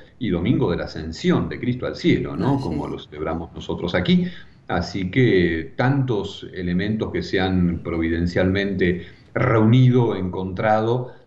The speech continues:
Speaker 1: para que en verdad sea una gracia inmensa para toda la humanidad celebrar este Rosario Sin Fronteras el próximo domingo trece.
Speaker 2: Ujú. Padre, ¿y la idea de hacerlo en América, cómo surge?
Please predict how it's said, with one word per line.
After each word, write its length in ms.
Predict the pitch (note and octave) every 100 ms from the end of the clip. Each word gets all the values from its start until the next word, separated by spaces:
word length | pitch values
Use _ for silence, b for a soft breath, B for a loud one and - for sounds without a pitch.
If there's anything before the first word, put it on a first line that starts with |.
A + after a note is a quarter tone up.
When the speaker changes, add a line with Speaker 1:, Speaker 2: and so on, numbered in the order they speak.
| _
Speaker 1:
para 320 | F#2 F2 F2
que 520 | F2 F2 E2+ E2+ E2+ G2
en 100 | F2+
verdad 300 | F2+ F#2+ G2
sea 560 | - F#2+ F#2 F2+ F2+ F#2
una 160 | F2+
gracia 400 | E2+ F#2+ - F#2+
inmensa 680 | F2 F2 A2 A#2+ A#2+ A2+ -
para 280 | E2 D#2+ -
toda 300 | C3+ C3+ A#2
la 60 |
humanidad 640 | F2+ E2 D#2+ E2+ F2+ F#2 B B B
celebrar 480 | - G2+ E2+ F2+ F#2
este 180 | F2+ F#2
Rosario 480 | E2 E2+ F#2+ F#2 F2
Sin 220 | F2+ F2
Fronteras 500 | F2+ F2 F#2+ F#2 E2+
el 140 | D#2+
próximo 500 | E2+ F2 E2+ F2 D#2+
domingo 440 | D#2+ E2 E2+ D#2+ D#2
trece. 360 | D2+ - - -
Speaker 2:
Ujú. 460 | D#3 C#3+ C#3+ C#3+ D#3+ B B B B B
Padre, 360 | - D4 C#4 A3+
¿y 140 | A#3 A#3
la 100 | A3+
idea 380 | A#3+ C#4+ E4+ D4+
de 100 | A3+
hacerlo 600 | G3+ - A#3+ A#3 A3+ A3
en 160 | G3 E3
América, 640 | D3+ D#3 D#3 C#3+ C#3+ C#3+ C#3+ B B
cómo 260 | - E4+ F4
surge? 640 | - - C3+ B2 - C#3